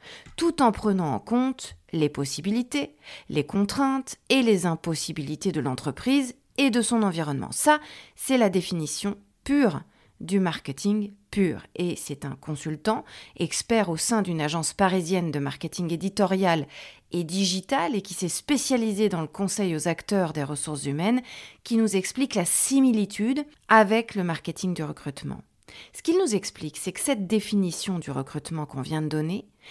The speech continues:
vous pouvez reprendre la phrase quasiment au mot près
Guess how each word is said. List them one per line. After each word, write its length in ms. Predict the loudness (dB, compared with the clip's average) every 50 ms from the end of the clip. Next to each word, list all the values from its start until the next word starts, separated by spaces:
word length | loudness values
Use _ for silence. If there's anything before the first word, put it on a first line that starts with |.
| -20 -20 -20 -6 -2
vous 140 | -2 0
pouvez 220 | 2 2 2 4 2
reprendre 380 | 2 0 0 2 4 4 6
la 120 | 6 4 2
phrase 420 | 2 -2 -4 -4 -4 -2 -4 -6 -8 _
quasiment 640 | 2 4 6 6 6 6 6 6 8 8 8 8 6
au 40 | 6
mot 180 | 4 2 0
près 360 | -2 -4 -6 -6 -6 -6 -8